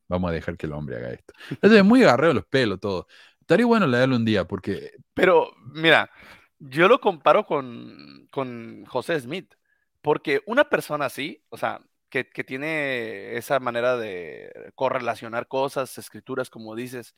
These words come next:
Speaker 2: y se forma toda una explicación nueva, porque es una explicación nueva en el mormonismo,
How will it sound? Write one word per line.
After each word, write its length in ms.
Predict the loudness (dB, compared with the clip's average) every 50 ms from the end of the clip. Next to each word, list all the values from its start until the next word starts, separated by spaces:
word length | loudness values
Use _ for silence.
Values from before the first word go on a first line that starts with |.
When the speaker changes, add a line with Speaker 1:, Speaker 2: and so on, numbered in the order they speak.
| _ _ _ _ _ _ _ _ _
Speaker 2:
y 100 | -12 -6
se 140 | -4 -4 -4
forma 380 | 0 0 0 0 2 2 0 0
toda 400 | 0 _ 0 0 2 2 2 0
una 220 | -2 -6 -8 -10
explicación 720 | -10 -10 -12 -14 -12 -10 -8 -10 -10 -8 -8 -8 -8 -8
nueva, 340 | -6 -4 -2 -2 -2 -2 -4
porque 200 | -6 -14 -20 -18
es 80 | -14
una 100 | -10 -10
explicación 500 | -10 -10 _ -10 -10 -10 -10 -12 -14 -8
nueva 340 | -2 0 0 0 0 -2 -4 _ _ _ _ -10
en 140 | -8 -8
el 60 | -8 -8
mormonismo, 680 | -8 -8 -10 -10 -10 -10 -10 -10 -10 -12 -14 -16 -18